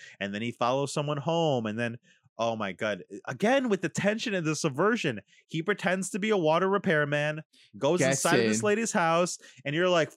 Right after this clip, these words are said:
Speaker 1: "Fuck, this
Speaker 2: He's
Speaker 1: is
Speaker 2: gonna
Speaker 1: gonna go,
Speaker 2: kill
Speaker 1: this,
Speaker 2: her.
Speaker 1: oh shit, this is gonna be so creepy. I don't wanna watch this.
Speaker 2: Mm-hmm.
Speaker 1: I don't wanna watch this. Oh shit."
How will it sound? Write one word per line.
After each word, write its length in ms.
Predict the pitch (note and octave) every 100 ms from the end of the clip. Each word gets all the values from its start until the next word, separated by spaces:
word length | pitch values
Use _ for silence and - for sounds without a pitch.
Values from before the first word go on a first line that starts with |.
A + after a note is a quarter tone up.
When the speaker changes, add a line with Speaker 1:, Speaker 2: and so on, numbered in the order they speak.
| _
Speaker 1:
"Fuck, 680 | C#3+ C#3+ D3 C#3+ C#3+ C3+ -
this 80 | B2+
Speaker 2:
He's 80 | B2+
Speaker 1:
is 60 | C#3
Speaker 2:
gonna 140 | C#3+
Speaker 1:
gonna 60 | B2+
go, 60 | C#3+
Speaker 2:
kill 140 | B2+
Speaker 1:
this, 80 | B2+
Speaker 2:
her. 200 | A#2+ A2
Speaker 1:
oh 220 | D#3 D3+
shit, 280 | C#3 - E3+
this 140 | E3
is 60 | D#3
gonna 140 | E3+ D#3+
be 60 |
so 260 | C#3+ F3+ E3
creepy. 500 | - E3+ E3 E3 D#3+
I 60 |
don't 100 | D#3+
wanna 140 | D#3+ D#3+
watch 240 | D3+ D#3
this. 120 | D3
Speaker 2:
Mm-hmm. 60 | C#3
Speaker 1:
I 40 |
don't 100 | E3
wanna 160 | E3 E3+
watch 260 | E3 D#3+ -
this. 140 | D#3+
Oh 100 | E3+
shit." 320 | D3+ F3 F3